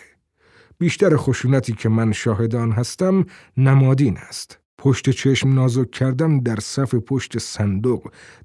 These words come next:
در سوپرمارکت برای کسی که فراموش می‌کند چوب جدا کننده را روی تسمه نقاله‌ای که کالاها را رویش می‌گذاریم قرار دهد. ساده بگویم،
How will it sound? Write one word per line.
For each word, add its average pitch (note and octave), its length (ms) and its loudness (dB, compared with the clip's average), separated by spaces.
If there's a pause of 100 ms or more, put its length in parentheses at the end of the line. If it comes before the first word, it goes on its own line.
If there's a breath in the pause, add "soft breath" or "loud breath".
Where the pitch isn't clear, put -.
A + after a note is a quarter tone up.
در A2 140 0
سوپرمارکت G#2 1000 -2
برای G#2+ 380 -4
کسی A#2 320 -6
که - 140 -8
فراموش A2+ 640 -2
می‌کند F2+ 500 -6 (360 loud breath)
چوب B2+ 360 0
جدا G2+ 360 -2
کننده F#2+ 500 -2
را G2 140 -2
روی G2+ 340 -4
تسمه G#2+ 680 -4 (300 loud breath)
نقاله‌ای F#2+ 680 -2
که F#2+ 140 -4
کالاها F#2+ 680 -6
را G2 200 -4 (280 loud breath)
رویش A#2 460 0
می‌گذاریم G2+ 720 0
قرار D#2+ 360 -10
دهد. - 520 -20 (540)
ساده C3 360 2
بگویم، B1+ 600 -10